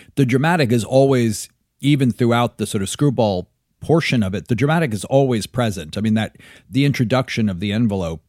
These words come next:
which has the divorce papers in it, and this notion of serving and serving your own husband. You know, again, it, it, it's a very serious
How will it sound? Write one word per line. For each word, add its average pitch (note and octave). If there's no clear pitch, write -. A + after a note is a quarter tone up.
which G2
has F#2
the G#2+
divorce G2+
papers E2+
in F2
it, E2
and F2
this G2
notion A#2+
of E2
serving G#2
and F#2+
serving A2
your G2
own G#2+
husband. F#2+
You A#2+
know, A2
again, B2+
it, A#2+
it, C3
it's A2
a B2+
very C3
serious A#2+